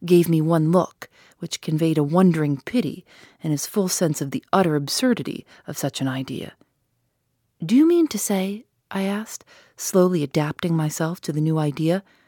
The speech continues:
"that Doctor Bauerstein is a spy?" Poirot nodded. "Have you never suspected it?" "It never entered my head." "It did not strike you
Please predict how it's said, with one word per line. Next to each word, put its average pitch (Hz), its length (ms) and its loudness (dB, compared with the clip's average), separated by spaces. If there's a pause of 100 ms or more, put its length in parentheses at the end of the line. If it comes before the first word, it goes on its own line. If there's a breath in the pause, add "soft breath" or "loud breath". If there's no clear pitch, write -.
(340)
"that 180 180 0
Doctor 240 340 0
Bauerstein 190 840 -2 (340 soft breath)
is 156 120 -8
a 147 60 -2
spy?" 196 540 -4 (1120)
Poirot 143 400 -2
nodded. 156 520 -4 (1120)
"Have 202 140 -2
you 233 80 8
never 247 240 4
suspected - 560 -2
it?" 370 240 -4 (680)
"It 196 80 -2
never 202 220 2
entered 190 260 0
my 165 140 -2
head." 226 420 -6 (800)
"It 233 140 0
did 311 140 4
not 311 200 6
strike - 380 0
you 135 140 -2